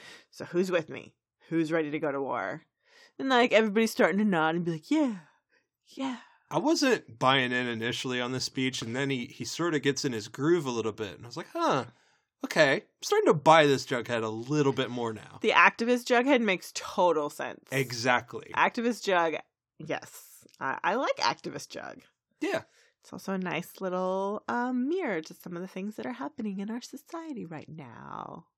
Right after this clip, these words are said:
Speaker 2: I just wished, you know, we could also have some knife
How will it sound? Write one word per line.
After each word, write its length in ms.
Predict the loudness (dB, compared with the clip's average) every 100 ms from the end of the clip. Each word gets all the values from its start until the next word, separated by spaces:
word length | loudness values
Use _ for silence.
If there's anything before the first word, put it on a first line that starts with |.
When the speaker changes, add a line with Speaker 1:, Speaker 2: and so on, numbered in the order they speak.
| _
Speaker 2:
I 100 | 0
just 220 | 0 -2
wished, 320 | 0 -2 -2 -6
you 60 | -6
know, 260 | -6 -8 -14 _ _ _ _ _
we 80 | -8
could 140 | -6 -4
also 280 | -4 -4
have 180 | -4 -4
some 400 | -6 -10 -10 -12 -18 _
knife 500 | -14 -6 -4 -4 -8